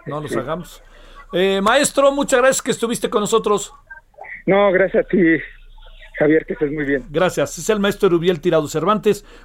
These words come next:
Speaker 1: coordinador del Programa Seguridad Nacional y Democracia, Democracia y Derechos Humanos,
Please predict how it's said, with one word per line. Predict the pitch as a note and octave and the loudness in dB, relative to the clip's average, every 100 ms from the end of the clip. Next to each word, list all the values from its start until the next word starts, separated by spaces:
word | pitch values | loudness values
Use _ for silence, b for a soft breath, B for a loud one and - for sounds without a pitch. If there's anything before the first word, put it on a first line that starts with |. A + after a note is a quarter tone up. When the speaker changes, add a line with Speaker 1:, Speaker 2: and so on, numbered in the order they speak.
| B | B
Speaker 1:
coordinador | G#3+ A#3 A3 G3+ E3+ F3 F#3 | 2 4 4 2 2 2 2
del | F3+ | 0
Programa | E3+ F3 | 0 0
Seguridad | - D3 D3+ D#3 | -4 -4 0 0
Nacional | C#3+ C#3+ D3 | -2 -6 -4
y | D3 | -4
Democracia, | C3 B2 - E3+ E3 - | -6 -8 -2 -2 -2 -6
Democracia | F3 D3+ C#3 G#3 G#3 G#3+ - | -6 -6 0 0 2 0 -2
y | E3+ | -6
Derechos | D3 D#3+ F#3 D#3 | -4 -4 -6 -4
Humanos, | G3 F#3+ - | -2 -2 -4